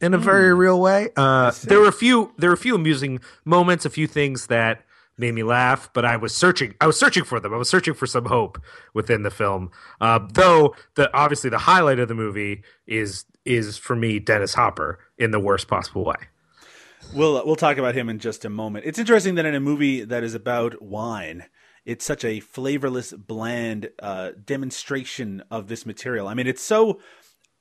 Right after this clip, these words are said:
Speaker 2: at its heart, it's really just a very, very simple revenge movie. Uh, you know,
Speaker 1: Sure.
Speaker 2: the, the landowner tries to get all these families off of their land, specifically Eric Roberts' family, uh, and his father, played by Giancarlo, uh, Giannini, who's really good in this.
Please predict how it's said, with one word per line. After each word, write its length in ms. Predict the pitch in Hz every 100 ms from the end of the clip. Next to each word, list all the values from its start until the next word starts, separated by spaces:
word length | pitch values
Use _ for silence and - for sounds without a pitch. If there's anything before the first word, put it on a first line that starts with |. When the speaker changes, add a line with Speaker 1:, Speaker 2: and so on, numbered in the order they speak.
| _ _
Speaker 2:
at 160 | 190 208
its 120 | -
heart, 280 | - 247 262
it's 160 | 147
really 200 | 131 196
just 180 | 165 147
a 60 | 120
very, 420 | 104 139 190 214
very 240 | 170 160
simple 440 | 151 - 151 147 139
revenge 680 | 143 - 185 208 131 - _ _ -
movie. 400 | 110 95 78 - _ _ -
Uh, 300 | 123 113 107
you 80 | 117
know, 40 | 131
Speaker 1:
Sure. 300 | 151 120 113
Speaker 2:
the, 180 | 139 131 143
the 180 | 147
landowner 400 | 139 143 160 170
tries 440 | 175 - 135 151 -
to 260 | 175 170 - - _
get 120 | 127 131
all 140 | 156
these 200 | 160 170
families 380 | 143 143 160 147
off 200 | 127 143
of 60 |
their 120 | 170 165
land, 300 | 127 127 135
specifically 640 | 135 - 147 143 151 156
Eric 240 | 123 135 135
Roberts' 400 | 117 123 - -
family, 520 | - 120 117 117 123 _ _
uh, 100 | 107 107
and 60 |
his 120 | 123
father, 340 | - 113 120 120
played 180 | 123 113
by 160 | 110
Giancarlo, 800 | 110 113 107 120 110 107 107 101
uh, 140 | 101 98
Giannini, 400 | 117 113 113 110
who's 140 | 107
really 260 | 123 139 107
good 140 | 98
in 100 | 90
this. 220 | 85 -